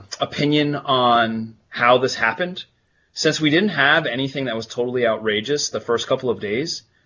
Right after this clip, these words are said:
that just meant that, like, every team that was gonna be matched up over the weekend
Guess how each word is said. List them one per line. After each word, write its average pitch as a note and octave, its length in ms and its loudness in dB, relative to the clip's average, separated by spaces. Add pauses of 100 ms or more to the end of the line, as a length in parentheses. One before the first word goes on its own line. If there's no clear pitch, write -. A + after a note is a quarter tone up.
(140)
that D3 160 2
just - 180 2
meant C3 280 0
that, A#2+ 140 0
like, - 320 -6
every C3+ 400 2
team C3+ 360 -6
that B2+ 120 -8
was A2+ 100 -8
gonna A#2+ 120 -4
be A#2 100 -4
matched G#2+ 400 -2
up A#2+ 300 4
over A#2+ 200 0
the A2+ 100 2
weekend D#3+ 500 -2